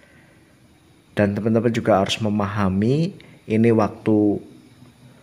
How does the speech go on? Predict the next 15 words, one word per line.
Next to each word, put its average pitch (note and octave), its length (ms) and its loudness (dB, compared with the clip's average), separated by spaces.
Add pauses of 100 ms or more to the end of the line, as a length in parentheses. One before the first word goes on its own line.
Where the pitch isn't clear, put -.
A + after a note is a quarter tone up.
(180)
musim G#2+ 400 -2
apa, F#2+ 480 -6 (240)
musim G2 400 -2
penghujan F#2+ 720 -4 (160)
atau A2 240 -12
musim C3+ 320 -8
kemarau. D3 560 -6 (960)
Kalau D#3+ 240 2
musim E3+ 640 0
penghujan C#3 640 0
jangan A#2 560 -4 (560)
kita A2+ 480 -4
itu, B2 800 0 (400)
apa G#2 320 -8
ya F2 260 -4